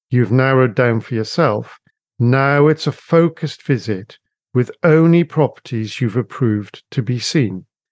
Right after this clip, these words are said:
For clients who know a resort really well and know the exact location of a new development they're interested in, a video conference call on the site can be all they need. It may be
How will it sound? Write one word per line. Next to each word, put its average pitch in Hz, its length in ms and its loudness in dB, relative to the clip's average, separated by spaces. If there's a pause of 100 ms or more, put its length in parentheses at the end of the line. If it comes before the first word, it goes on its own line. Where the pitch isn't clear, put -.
(380)
For 147 100 2
clients 180 640 2
who 190 200 4
know 147 300 6
a 135 80 4
resort 104 640 -2 (200)
really 120 440 2
well 87 420 -8 (220)
and 127 240 4
know 131 200 4
the 123 140 -4
exact 117 520 -4
location 113 840 -2 (280)
of 117 160 0
a 120 60 2
new 127 320 4
development 107 760 -4
they're 117 220 2
interested 143 540 -2
in, - 260 -2 (500)
a 147 100 2
video 180 420 2
conference 139 580 0
call 101 580 -8
on 160 300 4
the 165 80 4
site 117 560 -6 (140)
can 156 180 2
be 139 160 0
all 151 400 4
they 156 160 4
need. 139 380 2 (480)
It 156 120 2
may 151 260 4
be 120 360 0